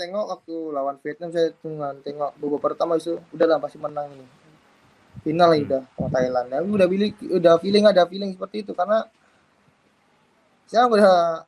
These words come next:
Speaker 1: yakin sama anak-anak itu, Mas, karena mereka ada apa, eagernya buat Indonesia
Speaker 2: Hmm.
Speaker 1: sendiri, gimana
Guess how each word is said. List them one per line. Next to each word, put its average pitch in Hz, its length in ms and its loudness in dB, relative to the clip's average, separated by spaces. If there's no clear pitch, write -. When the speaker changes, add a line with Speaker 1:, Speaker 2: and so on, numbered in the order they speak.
Speaker 1:
yakin 226 400 -8
sama 185 160 -6
anak-anak 170 400 -10
itu, - 80 -18
Mas, 139 160 -16
karena 139 400 -8
mereka 139 260 -4
ada 127 320 -4
apa, 135 480 -6
eagernya 160 560 2
buat 139 320 0
Indonesia 151 420 -2
Speaker 2:
Hmm. 151 60 -2
Speaker 1:
sendiri, 151 540 -8
gimana 135 520 0